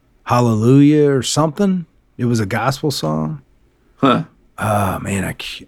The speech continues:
Speaker 1: it was something like that. It was, it was good. It was good. But it
Speaker 2: Yeah,
Speaker 1: was
Speaker 2: I, I literally, I literally haven't seen it since it aired on T V.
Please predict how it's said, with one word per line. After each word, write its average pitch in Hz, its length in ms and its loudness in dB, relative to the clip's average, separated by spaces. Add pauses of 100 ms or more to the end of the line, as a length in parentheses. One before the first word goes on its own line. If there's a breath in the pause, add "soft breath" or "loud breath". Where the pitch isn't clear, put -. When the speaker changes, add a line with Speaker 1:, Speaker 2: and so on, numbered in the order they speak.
(380 loud breath)
Speaker 1:
it 127 100 0
was 117 160 2
something 110 340 2
like 76 220 -8
that. 92 120 -14
It 120 60 -6
was, 156 200 -2
it 139 140 -2
was 147 140 -2
good. 98 340 -6 (160)
It 101 60 -12
was 92 120 -6
good. 85 240 -8 (520 loud breath)
But - 100 -8
it 95 60 -2
Speaker 2:
Yeah, 113 120 6
Speaker 1:
was 95 80 2
Speaker 2:
I, 107 140 0 (140)
I - 20 0
literally, 120 320 2
I 117 80 4
literally 123 320 2
haven't 113 200 0
seen 117 280 -2
it 98 100 -8
since 104 260 -6
it - 200 -8
aired 101 520 -2
on 92 280 -4
T 98 220 -8
V. 90 360 -10